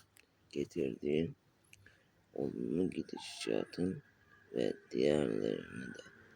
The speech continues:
ve gidişata göre ilerlemesine katkı sağlayan ve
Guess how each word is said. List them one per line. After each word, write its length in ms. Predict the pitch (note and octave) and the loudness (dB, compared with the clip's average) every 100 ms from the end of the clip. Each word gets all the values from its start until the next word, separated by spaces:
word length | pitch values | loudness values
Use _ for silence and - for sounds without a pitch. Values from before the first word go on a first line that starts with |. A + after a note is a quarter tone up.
| - - - - - - | -20 -20 -20 -20 -20 -2
ve 300 | E2+ G2 F2+ - - - | 2 4 2 -4 -20 -14
gidişata 840 | C#2 A1+ A1+ - - G1+ - - F2+ | -12 -12 -10 -6 -4 -4 -6 -4 0
göre 240 | - - - _ _ - - _ - | 2 0 -6 _ _ -20 -20 _ -6
ilerlemesine 920 | C#2+ A#1+ G#1 - G#1+ - - - - _ | -4 -2 -4 -6 -10 -12 -14 -18 -20 _
katkı 380 | - - - - | -18 -18 -16 -12
sağlayan 720 | - - - - - - C#2+ - _ _ _ _ _ _ _ - | -12 -12 -12 -14 -8 -2 -2 -2 _ _ _ _ _ _ _ -6
ve 220 | D2 A#1 | -2 -2